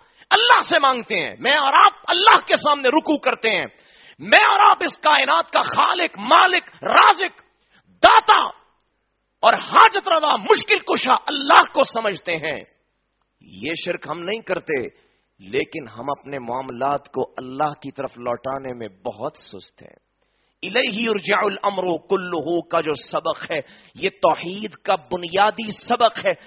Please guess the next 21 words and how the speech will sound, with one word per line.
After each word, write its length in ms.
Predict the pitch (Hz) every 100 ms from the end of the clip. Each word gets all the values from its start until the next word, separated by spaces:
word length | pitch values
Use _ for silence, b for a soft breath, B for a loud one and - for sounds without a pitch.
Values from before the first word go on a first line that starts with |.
| _
جو 100 | 175
مسلمان 540 | 175 180 160 170 185
کے 100 | 180
لیے 200 | 190 180 147
ہم 100 | 175
نے 80 |
بھلایا 360 | 165 131 160 175
ہوا 200 | - - -
ہے۔ 140 | _ _ _ _ _ _ _ _ _ _ _
اللہ 380 | - 139 147 127 120
اکبر۔ 460 | 139 135 139 139 - _ _ _ _ _ _ _ _ -
حضرت 220 | 156 175
کعب 380 | 165 156 175 160
ابن 300 | 165 147 147
مالک 360 | 139 147 151 147
رضی 280 | 143 127 131
اللہ 340 | 120 135 123 120
عنہ 220 | 127 131 123 92 _ _ _ _ _ _ _ _ _ _ _ _ _ _
کہتے 260 | 156 160 175
ہیں 100 | 160
کہ 400 | 139 127 101